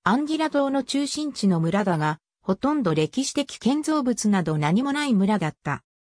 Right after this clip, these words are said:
千九百八十年にアンギラは、独立を主張するセントキッツネイビスから正式に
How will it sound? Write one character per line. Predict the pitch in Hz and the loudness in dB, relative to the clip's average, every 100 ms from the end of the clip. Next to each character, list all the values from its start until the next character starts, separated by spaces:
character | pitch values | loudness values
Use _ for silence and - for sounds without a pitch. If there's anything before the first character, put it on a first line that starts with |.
| _ _ _ | _ _ _
千 | - 349 320 | -2 -2 -2
九 | - 285 | -2 -2
百 | 247 208 - | 0 -2 -2
八 | 156 170 262 | -6 -2 -2
十 | 302 285 | 0 0
年 | 240 196 | 2 2
に | 170 | 4
ア | 190 | 2
ン | 247 | 2
ギ | 190 175 | 2 2
ラ | 160 | 2
は、 | 156 170 _ _ | 2 0 _ _
独 | 160 156 285 | -4 0 -2
立 | 294 - | -2 -2
を | 277 262 | 0 0
主 | - | -2
張 | 262 277 | 0 0
す | 262 262 | 0 -2
る | 247 | -2
セ | 262 262 | 0 -2
ン | |
ト | 247 277 | 0 -4
キ | - | -4
ッ | - | -8
ツ | - | 0
ネ | 247 262 | 2 2
イ | |
ビ | 269 254 | 0 -2
ス | - | -4
か | - 170 | -2 -2
ら | |
正 | 151 170 240 | -2 0 0
式 | - - 208 | -2 -2 0
に | 208 | 0